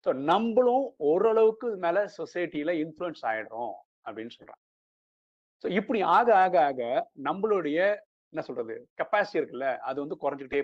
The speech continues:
போகுது. So, இதுக்கு நம்ம என்ன பண்ணணும்னா, ஒரு மெடிடேஷன், இந்த மாதிரி விஷயங்கள் எல்லாம் கத்துக்கிட்டு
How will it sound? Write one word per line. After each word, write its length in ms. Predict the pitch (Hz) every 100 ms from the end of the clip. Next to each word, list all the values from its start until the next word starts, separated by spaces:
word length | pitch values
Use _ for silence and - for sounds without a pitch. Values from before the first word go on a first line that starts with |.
| 143
போகுது. 360 | 110 98 113 - _ _ _ _ _ _
So, 140 | 226
இதுக்கு 340 | 233 240 302
நம்ம 160 | 208 131
என்ன 160 | 135 156
பண்ணணும்னா, 680 | 147 117 110 196 214 127
ஒரு 160 | - 139
மெடிடேஷன், 520 | 135 135 135 123 131
இந்த 120 | 123
மாதிரி 220 | 127 131 120
விஷயங்கள் 340 | - 123 127
எல்லாம் 120 | 139
கத்துக்கிட்டு 600 | 139 135 151 139 117 156